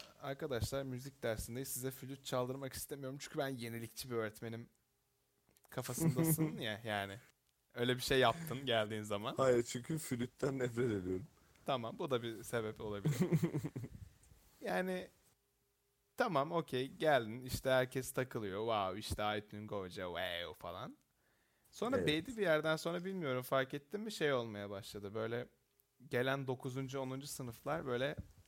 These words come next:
Speaker 1: işte, "Ya bro, naber?" falan yapmaya başladı mesela.
Speaker 2: Farkındayım.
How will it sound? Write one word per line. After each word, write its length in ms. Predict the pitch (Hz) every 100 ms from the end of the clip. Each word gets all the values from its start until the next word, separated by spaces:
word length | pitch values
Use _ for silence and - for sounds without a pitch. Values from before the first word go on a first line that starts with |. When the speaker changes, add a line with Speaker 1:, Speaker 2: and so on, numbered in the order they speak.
| - -
Speaker 1:
işte, 360 | - 131 127 - - - - 127
"Ya 440 | 123 131 123 - _ _ _ -
bro, 360 | 120 139 143
naber?" 380 | 147 147 139 135
falan 260 | 131 123 127
yapmaya 400 | 120 - 101 110
başladı 400 | 104 - 110 98
mesela. 460 | 107 - 110 - - - - _ _ _ _ _
Speaker 2:
Farkındayım. 600 | 92 92 95 90 92 113